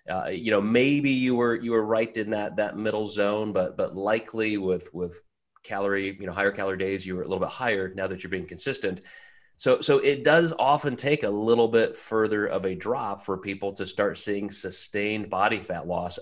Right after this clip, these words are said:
Otherwise, you make that first cut, you go down a couple hundred calories, start adding a little cardio, you think everything's, everything's gonna be great.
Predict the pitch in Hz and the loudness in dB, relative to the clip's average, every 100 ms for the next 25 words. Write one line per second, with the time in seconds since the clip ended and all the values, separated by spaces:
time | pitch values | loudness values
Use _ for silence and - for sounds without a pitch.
0 | - 147 160 95 87 87 95 - - - | -2 2 2 2 0 -2 -4 -6 -14 -20
1 | - - 123 131 131 120 123 120 - 113 | -14 -2 0 2 2 2 0 -2 0 2
2 | 110 - 98 107 104 104 101 110 101 107 | 2 -2 -2 0 2 0 -2 -6 -6 -6
3 | 101 98 98 95 95 92 - - _ - | -6 -6 -2 -2 -2 -4 -8 -12 _ -4
4 | 117 104 107 104 101 95 - 98 98 98 | -2 0 0 0 -2 -4 0 0 2 2
5 | 95 92 95 95 95 92 - - 98 92 | 2 0 -4 -4 -4 -8 -12 -6 -4 -4
6 | 95 85 - 90 90 90 | -6 -8 -4 -2 -2 -6